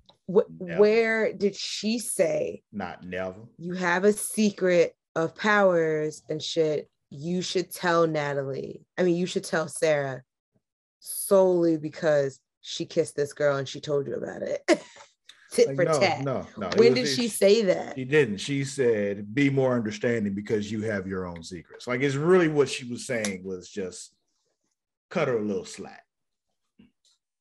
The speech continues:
Speaker 1: 'Cause then he goes to Clark and says, "Dad,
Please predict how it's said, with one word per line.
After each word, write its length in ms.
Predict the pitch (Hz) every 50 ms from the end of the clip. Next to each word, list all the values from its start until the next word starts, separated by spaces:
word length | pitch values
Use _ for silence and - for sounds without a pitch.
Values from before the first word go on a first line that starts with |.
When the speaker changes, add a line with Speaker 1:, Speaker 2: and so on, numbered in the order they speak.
| _ _ _ _ _ _ _ _
Speaker 1:
'Cause 160 | 240 220 208 196
then 180 | 214 208 214
he 220 | 226 247 269 277 247
goes 360 | 220 240 214 202 202 202 -
to 100 | - 190
Clark 520 | - - - 175 156 151 180 208 - - - _ _ _ _ _ _ _ _ _ _ -
and 180 | 185 190 190 190
says, 460 | - - 190 185 185 185 180 165 139
"Dad, 500 | - - 208 226 226 226 226 226 233